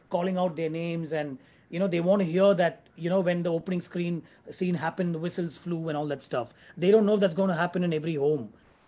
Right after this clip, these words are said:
right, when people are watching on the O T T, which is why they've not come to the O T T as yet, and they will.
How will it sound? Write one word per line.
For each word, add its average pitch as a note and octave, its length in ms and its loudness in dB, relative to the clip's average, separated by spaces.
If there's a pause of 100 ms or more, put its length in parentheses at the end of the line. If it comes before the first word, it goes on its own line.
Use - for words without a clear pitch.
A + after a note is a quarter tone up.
(140)
right, D3 340 0
when D3 220 -4
people D#3 240 -4
are C#3+ 40 2
watching C#3 300 -2
on C3+ 60 -8
the B2+ 100 -6
O B2 120 -4
T C#3 100 -12
T, B2 100 -10
which C3+ 120 -10
is D3+ 60 -12
why F3+ 120 4
they've D#3+ 100 -2
not F3+ 160 0
come E3+ 200 -2
to F#3 100 -6
the D#3+ 100 -6
O D3 80 0
T D3 140 -8
T D3 220 -6
as B2+ 200 -6
yet, C3 160 -4
and F3+ 140 -2
they F3+ 80 4
will. D#3+ 240 2